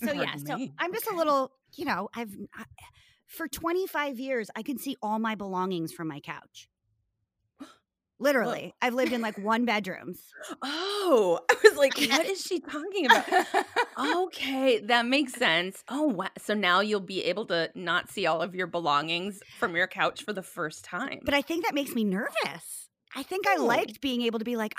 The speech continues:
Speaker 1: "I know where my dog is," because there's nowhere for him to go.
Speaker 2: The only thing, the, for me personally, the only downside for, like, kinda moving to a bigger place was just that there's more to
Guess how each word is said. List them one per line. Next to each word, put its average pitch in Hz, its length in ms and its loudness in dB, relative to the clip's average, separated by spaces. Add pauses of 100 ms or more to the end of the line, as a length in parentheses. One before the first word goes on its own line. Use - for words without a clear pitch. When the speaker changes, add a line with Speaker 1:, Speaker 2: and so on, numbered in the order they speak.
Speaker 1:
"I 330 80 -4
know 339 140 -2
where 226 140 -2
my 240 160 -2
dog 285 320 -2
is," 254 160 -4
because 277 300 -4
there's 262 200 -2
nowhere 262 500 -2
for 262 160 -8
him 269 240 -4
to 277 80 -10
go. 269 600 -4 (1400)
Speaker 2:
The - 140 0
only 392 380 2
thing, 311 280 -4
the, 294 120 -2 (140)
for 302 220 -2
me 269 340 0
personally, 285 500 -6
the 247 160 -6
only 240 260 -4
downside 147 1080 -2
for, 139 640 -4 (400)
like, 156 280 -4
kinda 151 300 -4 (220)
moving 214 440 -4
to 208 120 -4
a 151 80 -2
bigger 165 420 -4
place 190 540 -6
was 180 120 -8
just 214 200 -4
that 269 80 -16
there's 240 260 -2
more 170 260 -2
to - 220 -14